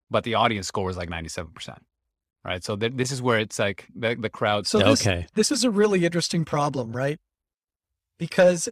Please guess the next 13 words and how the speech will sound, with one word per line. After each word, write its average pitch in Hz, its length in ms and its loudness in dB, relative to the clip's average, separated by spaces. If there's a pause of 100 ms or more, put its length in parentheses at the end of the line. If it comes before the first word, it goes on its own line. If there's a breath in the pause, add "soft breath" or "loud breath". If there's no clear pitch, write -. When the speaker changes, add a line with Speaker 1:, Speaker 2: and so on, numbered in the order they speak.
Speaker 2:
so, 202 300 0
and 190 160 2
I 170 60 4
go - 120 0
back 180 280 0
to 156 420 0
an 165 100 -4
example 139 640 0
of, 123 440 0
um, 127 540 -2 (540)
the 151 80 4
Naval 147 340 4
Ca-, - 200 -4